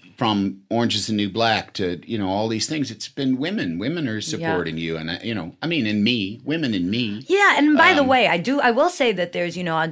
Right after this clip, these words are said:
Speaker 2: I will make a pitch for, you know, how wonderful, I feel like there's so many wonderful men that are emerging that are serious feminists. And
Speaker 1: Yeah.
Speaker 2: it is absolutely delightful to
Speaker 1: Yes.
Speaker 2: see. And, uh,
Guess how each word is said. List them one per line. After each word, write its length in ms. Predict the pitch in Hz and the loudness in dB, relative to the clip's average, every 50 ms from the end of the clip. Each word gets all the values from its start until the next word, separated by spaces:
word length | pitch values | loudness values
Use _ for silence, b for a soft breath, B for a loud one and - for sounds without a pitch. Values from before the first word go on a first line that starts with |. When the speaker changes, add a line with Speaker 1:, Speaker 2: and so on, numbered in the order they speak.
| - - | -2 -2
Speaker 2:
I 100 | 165 165 | -2 -2
will 160 | 160 175 180 | 0 -2 -2
make 160 | 185 170 160 | -2 -2 -4
a 60 | 160 | -6
pitch 280 | - 170 185 170 - - | -4 -4 -4 -4 -4 -6
for, 140 | - 165 156 | -6 -6 -6
you 160 | 151 - 185 | -4 -4 -4
know, 120 | 170 151 | -4 -4
how 180 | - 143 165 160 | -4 -4 -4 -2
wonderful, 360 | 156 170 185 220 214 - - | 0 2 0 0 0 -2 -2
I 60 | - | -2
feel 160 | 156 - 185 196 | -2 -2 -2 -2
like 140 | 185 180 | -2 -2
there's 180 | - 165 156 - | -2 -6 -8 -8
so 300 | - - - - 247 285 | -12 -14 -8 -6 -6 -2
many 240 | 294 294 240 185 160 | 0 0 0 0 0
wonderful 420 | 147 170 180 202 196 190 - 160 | 0 -2 -2 -2 -4 -6 -8 -8
men 260 | 160 156 160 175 170 | -6 -4 -4 -4 -4
that 100 | 160 156 | -4 -4
are 100 | 156 156 | -2 -2
emerging 400 | 156 156 165 170 175 - 147 151 | -2 -2 -2 -4 -4 -4 -8 -6
that 80 | 151 151 | -4 -2
are 100 | 156 156 | -2 -4
serious 540 | 151 - - - 285 294 233 185 175 - - | -4 -8 -6 -4 -4 -2 -2 -4 -4 -4 -2
feminists. 580 | - 240 262 262 226 175 - 131 131 - - | -2 0 0 0 -2 -2 -4 -8 -12 -14 -6
And 140 | - 175 180 | -4 -2 2
Speaker 1:
Yeah. 180 | 180 226 208 208 | 2 4 4 2
Speaker 2:
it 40 | 196 | 0
is 120 | 170 - | -2 -2
absolutely 920 | - 180 190 - - - - 214 196 190 180 - 175 180 165 160 156 160 175 - | 0 0 0 0 0 -4 -6 -4 -2 -2 -4 -2 -2 -2 -2 -2 -4 -6 -6 -6
delightful 560 | 170 165 165 156 156 151 - - 147 139 135 | -4 0 0 0 0 0 -4 -10 -10 -10 -10
to 120 | 135 - - | -8 -6 -4
Speaker 1:
Yes. 360 | 101 104 - 127 127 127 - | -2 0 0 -2 -2 -4 -4
Speaker 2:
see. 60 | - | 0
And, 440 | 180 180 175 170 170 170 165 139 175 | 2 2 4 4 2 0 -2 -4 -2
uh, 300 | 180 170 165 160 160 | 0 0 2 0 0